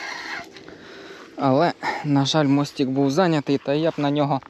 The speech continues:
не пішов, бо з того мостика сто п'ятдесят відосів отснято.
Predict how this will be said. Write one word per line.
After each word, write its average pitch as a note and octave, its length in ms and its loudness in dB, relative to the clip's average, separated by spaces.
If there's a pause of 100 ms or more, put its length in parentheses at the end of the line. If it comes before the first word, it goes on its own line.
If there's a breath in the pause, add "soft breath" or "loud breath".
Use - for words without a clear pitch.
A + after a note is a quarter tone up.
(380 loud breath)
не C3 160 0
пішов, A#2 420 -2
бо - 100 -6 (240)
з - 80 -12
того C#3+ 320 0
мостика C#3 500 -2
сто - 240 -2
п'ятдесят C3+ 540 0
відосів D3 460 2
отснято. C3 640 2